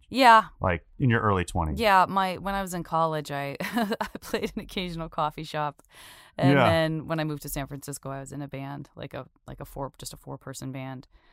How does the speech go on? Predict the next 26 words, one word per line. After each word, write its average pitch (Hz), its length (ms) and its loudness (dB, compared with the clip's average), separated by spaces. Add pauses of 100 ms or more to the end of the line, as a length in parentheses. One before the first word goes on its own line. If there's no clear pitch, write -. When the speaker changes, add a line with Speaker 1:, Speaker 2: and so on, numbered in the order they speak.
(260)
Speaker 1:
Um, 131 480 -4
but 185 160 0
not, 156 280 8
Speaker 2:
Yeah, 101 40 2
Speaker 1:
but 196 120 4
I, 180 80 8
Speaker 2:
yeah. 156 120 4
Speaker 1:
you 95 60 2
know, 147 120 0
I 170 120 4
was, 160 280 -4
I 180 80 2
did 165 140 -4
not 156 180 2
commit 147 320 -8
to 143 140 -6
it 131 240 -10
the 151 80 -10
way 135 200 -8
that - 140 -10
you've 139 220 -10
committed 123 400 -10
and, 131 160 -10 (140)
and 131 180 -10
stayed 127 340 -10
committed. 120 440 -14